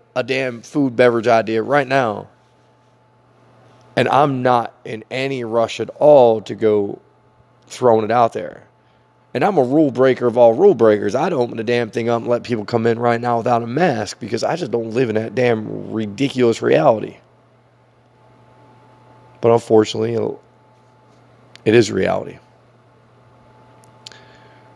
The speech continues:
So I just happened to be on YouTube and just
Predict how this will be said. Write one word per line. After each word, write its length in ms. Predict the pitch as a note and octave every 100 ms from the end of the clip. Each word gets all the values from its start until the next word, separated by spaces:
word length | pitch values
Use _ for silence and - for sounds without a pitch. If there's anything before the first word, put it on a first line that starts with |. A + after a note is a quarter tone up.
| _ _ _
So 520 | - B2+ G#2+ A2 - _ _ _ -
I 100 | B2+
just 200 | A#2+ A2+
happened 320 | A#2+ A#2+ A#2+
to 60 | A2
be 120 | A#2
on 160 | A#2
YouTube 440 | A2 A#2 - B2 A#2
and 100 | G#2
just 280 | G2+ -